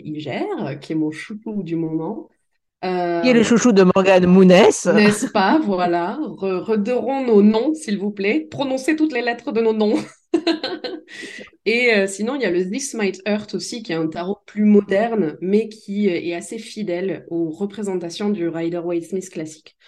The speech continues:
Speaker 1: Donc voilà, je, en général, je, je jongle avec ces deux-là.
Speaker 2: J'ai appris, enfin, j'ai, j'ai, j'ai compris aussi que tu,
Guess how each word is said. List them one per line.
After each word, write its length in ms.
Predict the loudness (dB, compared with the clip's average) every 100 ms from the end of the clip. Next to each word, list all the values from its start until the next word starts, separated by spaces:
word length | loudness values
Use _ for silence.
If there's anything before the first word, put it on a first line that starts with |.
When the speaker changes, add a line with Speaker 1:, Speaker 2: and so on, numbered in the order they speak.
| -20 -20 -20 _ _ 0
Speaker 1:
Donc 200 | 0 0
voilà, 400 | -2 0 0 -2
je, 140 | -8 -8
en 140 | -4 -2
général, 640 | 0 0 0 -4 -8 -10 -12
je, 720 | -8 -8 -6 -4 -2 -2 -4 -12 _ _ _ _ _ _ _ -20
je 320 | -10 -4 -2
jongle 240 | 0 -2
avec 200 | -2 -6
ces 160 | -8 -6
deux-là. 260 | -4 -6 -10 _ _ _ _ _ _ _ _ _ _ _ _ _ _ _ _ _ _ _ _ _ _ -10
Speaker 2:
J'ai 200 | -4 -2
appris, 380 | -2 -4 -4 -2
enfin, 240 | 0 -2
j'ai, 300 | 0 -2 -2
j'ai, 380 | -4 -6 -6 -8
j'ai 100 | -8
compris 400 | -6 -6 -4 -2
aussi 380 | -2 -2 -8 -6
que 100 | -6
tu, 800 | -6 -6 -6 -6 -6 -4 -6